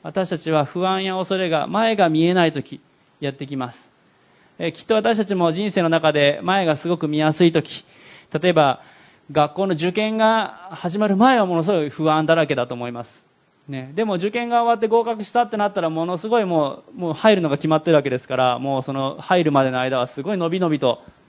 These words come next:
過ごせれるわけですね。恐れや不安っていうのはね、まあ、どういう友達に出会えるかなとかあるかもしれませんが、前が見えるときは人っていうのは自分の力でやっていけるんじゃないか、恐れや不安よりもそっちが、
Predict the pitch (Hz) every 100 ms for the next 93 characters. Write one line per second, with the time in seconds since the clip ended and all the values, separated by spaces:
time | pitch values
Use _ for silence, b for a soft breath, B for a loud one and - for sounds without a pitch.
0 | - 160 151 147 156 139 120 117 - 139
1 | 147 185 175 139 143 143 143 135 123 147
2 | 160 - 143 120 b b - 165 160 147
3 | 131 127 135 127 131 147 151 143 127 120
4 | 120 135 143 131 120 123 120 120 127 127
5 | 131 135 - b b b b b b b
6 | b b - 214 285 190 156 151 143 131
7 | 123 120 - 165 170 180 160 135 120 120
8 | - _ _ 139 131 151 165 160 208 160
9 | 127 120 151 160 185 156 139 135 123 110
10 | - - 139 165 175 143 127 139 139 139
11 | 156 170 156 127 131 135 127 156 131 -